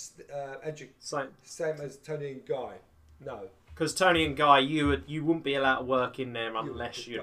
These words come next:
Speaker 2: passed
Speaker 1: yeah,
Speaker 2: the Tony
Speaker 1: right.
Speaker 2: and Guy
Speaker 1: Yeah,
Speaker 2: training,
Speaker 1: exactly. So you
Speaker 2: right?
Speaker 1: get your certificate, don't you? You get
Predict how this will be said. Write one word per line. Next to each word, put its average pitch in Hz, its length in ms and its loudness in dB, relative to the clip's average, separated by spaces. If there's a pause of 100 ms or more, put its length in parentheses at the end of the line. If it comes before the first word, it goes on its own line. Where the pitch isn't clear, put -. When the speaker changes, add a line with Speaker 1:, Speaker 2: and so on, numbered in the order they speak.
Speaker 2:
passed 101 540 -4 (100)
Speaker 1:
yeah, 117 80 -10
Speaker 2:
the - 60 -16
Tony 117 320 -6
Speaker 1:
right. 107 120 -8
Speaker 2:
and 107 100 -10
Guy 107 320 0
Speaker 1:
Yeah, - 60 -12
Speaker 2:
training, 107 180 -6
Speaker 1:
exactly. - 320 -2
So 147 60 -6
you 151 60 -2
Speaker 2:
right? 131 60 -4
Speaker 1:
get 151 120 -2
your 117 80 -12
certificate, - 600 -12
don't 143 220 -8
you? 117 60 -12
You 110 60 -12
get 131 280 -10